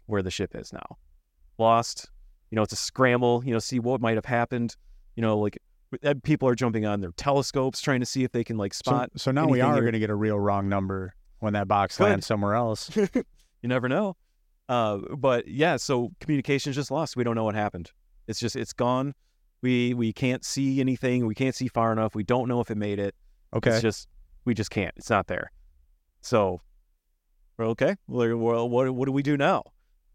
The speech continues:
Speaker 2: I will say, if this somehow leads to another flat Earth scenario, I'm gonna
Speaker 1: It,
Speaker 2: call
Speaker 1: it
Speaker 2: you
Speaker 1: doesn't.
Speaker 2: out.
Speaker 1: <laughs> It, it does not.
Speaker 2: <laughs> You're too
Speaker 1: Sorry.
Speaker 2: flat
Speaker 1: Sorry to
Speaker 2: Earth.
Speaker 1: disappoint.
Speaker 2: <laughs> No, all right. Well,
Speaker 1: <laughs> Um,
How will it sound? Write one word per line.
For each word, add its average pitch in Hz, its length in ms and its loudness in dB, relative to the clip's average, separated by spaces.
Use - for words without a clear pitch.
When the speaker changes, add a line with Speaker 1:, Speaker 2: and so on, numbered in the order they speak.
Speaker 2:
I 135 60 0
will 175 160 2
say, 185 180 0
if 151 80 -2
this 151 140 0
somehow 147 320 0
leads 131 300 -2
to 131 100 0
another 123 240 0
flat 120 320 -2
Earth 117 180 0
scenario, 110 560 0
I'm 104 140 0
gonna 107 160 0
Speaker 1:
It, 190 80 4
Speaker 2:
call 107 160 2
Speaker 1:
it - 20 4
Speaker 2:
you 104 60 2
Speaker 1:
doesn't. 104 200 6
Speaker 2:
out. 98 240 -4
Speaker 1:
<laughs> 190 260 0
It, 233 200 2
it 151 100 4
does 143 160 2
not. 220 260 2
Speaker 2:
<laughs> - 40 -20
You're 190 160 0
too 131 220 -4
Speaker 1:
Sorry. 101 200 4
Speaker 2:
flat 135 140 4
Speaker 1:
Sorry 135 160 8
to 131 60 4
Speaker 2:
Earth. 127 60 2
Speaker 1:
disappoint. 107 500 -2
Speaker 2:
<laughs> 156 100 -2
No, 131 240 0
all 139 120 2
right. 139 280 2
Well, 135 260 4
Speaker 1:
<laughs> - 880 -14
Um, 107 400 0